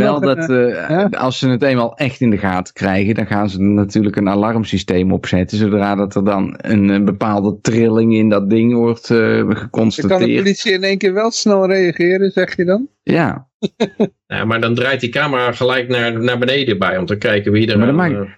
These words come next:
Speaker 1: die hebben allemaal van die bivakmutsen op, hè, die dat doen. Die gaan natuurlijk niet
Speaker 2: Ja.
Speaker 1: met hun gezicht, eh, erbij staan.
Speaker 3: Ja, maar je kan ze natuurlijk toch volgen over straat waar ze naartoe lopen en uiteindelijk waar ze hun huis binnenstappen, lijkt
Speaker 1: Oh,
Speaker 3: me.
Speaker 1: zo, ja, maar als je genoeg camera's hebt, wel, ja.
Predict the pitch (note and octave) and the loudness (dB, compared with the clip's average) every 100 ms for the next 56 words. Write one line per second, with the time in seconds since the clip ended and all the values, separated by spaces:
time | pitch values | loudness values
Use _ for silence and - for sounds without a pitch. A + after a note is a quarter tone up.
0 | _ G#2+ C3+ D3 D3 B2+ C#3 C3 C#3+ E3 | _ 2 2 2 2 2 2 2 2 2
1 | A#2+ G#2+ A#2 G2+ - F2+ D#2 A#2 C#3 F#2+ | 2 0 0 0 0 -4 -2 -2 0 2
2 | F2 E2 E2+ F2+ F#2 G2+ G2+ G2+ G2+ G2 | 2 0 0 0 0 -2 -2 0 2 2
3 | G#2+ A#2 A#2 A2 A#2 A2 A2 G#2 A#2 - | 2 2 0 0 0 2 0 0 -2 -2
4 | - G2 F#2+ F#2 E2+ E2+ F2 - G2+ C3 | -2 0 2 0 -2 -2 -4 -4 -4 -4
5 | C3 _ _ _ - - - A2 C3 A2 | -8 _ _ _ -20 -12 -2 -2 0 0
6 | G#2 G#2+ C3 A2 B2+ A#2 - - - - | 0 0 -2 -2 -2 -2 -2 -2 -2 -2
7 | G3 E3+ G#2 F#2 A2 A2+ G#2+ C#3+ C3+ A#2+ | 2 2 0 0 0 -2 -2 0 0 0
8 | A2 G#2+ A2 G#2+ G#2 E3 A#2+ G#2 G#2 G2+ | -2 -2 0 -2 0 0 2 2 0 0
9 | G#2 A#2 A2 A2 A2+ A2 A2 A2 A#2 C3+ | 0 -2 -2 -2 0 0 0 2 2 0
10 | A#2 G#2+ G2 G2+ E2+ F2 F2+ F#2 G#2+ D#3 | 0 0 0 -2 -2 0 0 0 2 0
11 | D3 C#3+ A#2+ C#3 B2+ B2 B2 - G2+ A2+ | 0 0 0 0 -2 -2 -2 -2 0 0
12 | C#3+ - G2 A2 A#2+ B2+ C3 C3+ C#3 F#2 | 0 -2 -4 -2 -2 -2 -2 -2 -2 -2
13 | D#2+ - | -4 -8